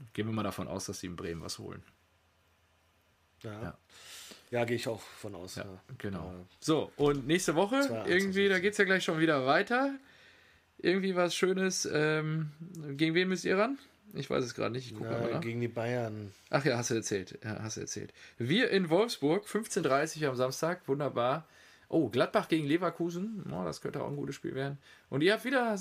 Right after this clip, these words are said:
Speaker 1: hier ein Topspiel. Das ist ja auch klasse.
Speaker 2: Ja, richtig toll.
Speaker 1: Klasse. Ja.
Speaker 2: <laughs> Ich glaub, die, das Einzige, worauf ich mich freuen
Speaker 1: Boah.
Speaker 2: kann, dass wir wahrscheinlich
Speaker 1: Alter.
Speaker 2: nicht nach sechsunddreißig Sekunden zurücklegen.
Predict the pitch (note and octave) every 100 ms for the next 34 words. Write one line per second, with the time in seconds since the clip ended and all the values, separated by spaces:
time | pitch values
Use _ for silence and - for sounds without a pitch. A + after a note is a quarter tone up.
0 | G3 G3 G#3 F#3 - - F2+ F2 A2+ G2+
1 | - - - - - - _ _ _ _
2 | _ - - - A2 F2+ F#2 F#2+ - F#2+
3 | F#2+ - - A2 B2+ D#3 E3+ - B2 A#2
4 | F#2 E2+ - _ _ _ _ _ _ _
5 | - A2 F#2 - G#3+ F3 B2+ B2+ B2+ B2
6 | D#3 C3+ C#3+ D3+ B2+ A#2+ A2+ B2 C#3 C3+
7 | A#2+ A#2+ B2 B2 - B2 A#2+ A#2 A#2+ G#2+
8 | - A2 G#2 - C#3 D3+ C#3+ - - G2
9 | F#2 F2 C3+ D3 - C3+ A#2+ C3 - A#2+
10 | A#2 A2 G#2+ A#2+ A#2 A2 G2+ G#2 F2+ F#2